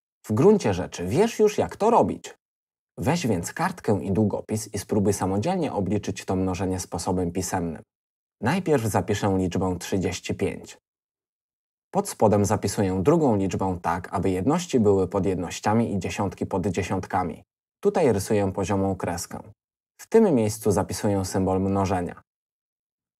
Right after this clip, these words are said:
Jeden razy pięć to pięć. Jeden razy trzy to trzy. Teraz pomnożę cyfrę dziesiątek tej liczby przez kolejne cyfry tej liczby.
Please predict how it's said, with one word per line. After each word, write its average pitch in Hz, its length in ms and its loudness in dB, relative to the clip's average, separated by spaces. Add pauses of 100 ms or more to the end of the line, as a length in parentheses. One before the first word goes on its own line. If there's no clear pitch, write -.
(640)
Jeden 143 360 4
razy 98 320 2
pięć 95 340 0
to 95 140 0
pięć. - 500 -6 (2250)
Jeden 98 340 4
razy 98 340 0
trzy - 280 -4
to 208 160 4
trzy. - 380 -4 (1500)
Teraz 170 280 0
pomnożę 101 520 2
cyfrę 95 380 -2
dziesiątek 90 500 -4
tej 85 200 -4
liczby 101 380 0
przez - 260 -4
kolejne 156 420 0
cyfry 104 340 -2
tej 92 240 0
liczby. 85 400 -6